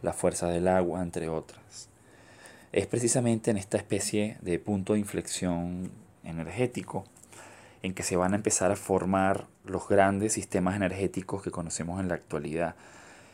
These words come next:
que se fundamentan en cosas que no se habían visto anteriormente, como grandes sistemas de transmisión y grandes sistemas y formas de almacenamiento.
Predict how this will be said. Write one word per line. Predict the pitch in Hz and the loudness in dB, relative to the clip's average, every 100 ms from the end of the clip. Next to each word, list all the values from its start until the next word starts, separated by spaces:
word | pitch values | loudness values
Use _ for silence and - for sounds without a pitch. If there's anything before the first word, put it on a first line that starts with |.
| - - | -20 0
que | 117 | 2
se | 101 | 4
fundamentan | 113 104 98 101 76 80 | 2 4 4 4 2 2
en | |
cosas | 104 104 139 | 0 0 0
que | 104 | 0
no | 95 | 0
se | - | 2
habían | 98 104 101 | 4 4 2
visto | 98 - 101 | -2 -4 -6
anteriormente, | 98 85 85 117 107 90 | -4 -4 -2 -2 0 0
como | - 85 | 0 0
grandes | 87 95 98 107 | 4 4 4 2
sistemas | 107 - 92 92 | 0 -2 -2 0
de | 110 | 2
transmisión | 117 123 120 143 - 117 135 - _ _ _ - _ - _ - - - - - | 2 2 0 0 2 2 0 -6 _ _ _ -20 _ -20 _ -20 -20 -20 -8 4
y | |
grandes | 120 90 90 92 95 | 6 6 4 0 -4
sistemas | 95 - 82 85 92 | -6 -4 -4 -2 -4
y | 92 | -6
formas | - 87 87 | -2 0 0
de | 92 | 0
almacenamiento. | 87 80 - 76 73 76 85 - - | 0 0 -2 -4 -6 -8 -10 -12 -20